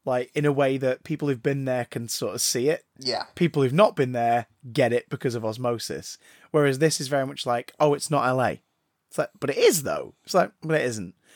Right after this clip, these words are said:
Speaker 1: And I think the lack of location filming does feel odd for Toast.
Speaker 2: Yeah.
Speaker 1: Like, it feels weird that we're not in more places outside that are real.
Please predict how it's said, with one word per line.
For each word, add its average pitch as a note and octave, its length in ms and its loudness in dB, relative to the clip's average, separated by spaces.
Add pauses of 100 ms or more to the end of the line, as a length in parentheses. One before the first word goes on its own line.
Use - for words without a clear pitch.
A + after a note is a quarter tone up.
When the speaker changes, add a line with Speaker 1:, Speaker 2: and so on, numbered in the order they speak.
(220)
Speaker 1:
And D3+ 140 6
I E3 60 6
think F#3 160 2
the D3+ 80 4
lack D#3+ 260 4
of C#3+ 100 0
location C#3+ 560 0
filming B2 640 -4
does C3 200 -2
feel A#2 420 0
odd B2 260 4
for - 220 -4
Toast. - 520 0
Speaker 2:
Yeah. C3+ 280 0 (400)
Speaker 1:
Like, D3 100 6
it C#3+ 80 4
feels D3 300 6
weird C#3 300 6
that D3 60 -2
we're C3+ 100 0
not C3+ 160 0
in B2 80 -2
more B2 420 2 (1040)
places B2+ 460 0
outside G#2+ 720 2
that G#2+ 160 2
are F#2+ 140 2
real. G2 460 -4